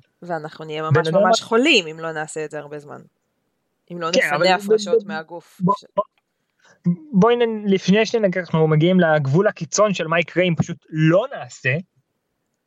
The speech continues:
Speaker 2: אלא מה, מה קורה כאילו במצב שאנחנו מגיעים לגבולות הקיצון שלנו. זאת אומרת, אני מדמיין את עצמי עכשיו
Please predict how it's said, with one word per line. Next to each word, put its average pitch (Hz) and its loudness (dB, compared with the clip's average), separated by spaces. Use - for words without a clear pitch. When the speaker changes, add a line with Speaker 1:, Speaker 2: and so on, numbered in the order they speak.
Speaker 2:
אלא 143 2
מה, 170 4
מה 175 4
קורה 175 0
כאילו 165 2
במצב 151 0
שאנחנו 180 0
מגיעים 151 0
לגבולות 165 -2
הקיצון 208 -2
שלנו. 156 0
זאת - -8
אומרת, 180 0
אני 226 4
מדמיין 240 0
את 226 -6
עצמי 214 0
עכשיו 214 0